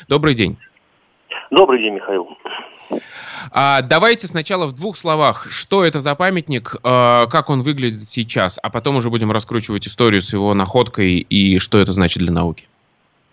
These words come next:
Speaker 2: Мгм. Ну, а, данный памятник представляет из себя,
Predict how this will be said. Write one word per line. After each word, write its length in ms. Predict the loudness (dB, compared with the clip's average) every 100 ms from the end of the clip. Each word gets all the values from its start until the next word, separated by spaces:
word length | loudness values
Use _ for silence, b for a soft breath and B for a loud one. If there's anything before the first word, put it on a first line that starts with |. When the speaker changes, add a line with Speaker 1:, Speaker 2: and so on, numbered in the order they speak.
| -14
Speaker 2:
Мгм. 220 | -14 -10 B B B B B B B
Ну, 240 | -4 -2 0
а, 340 | 0 0 -2
данный 300 | -2 -4 -4
памятник 520 | -2 -2 -4 -12 -10
представляет 680 | -10 -4 0 0 2 0 -2
из 80 | -10 -4
себя, 480 | 2 6 6 4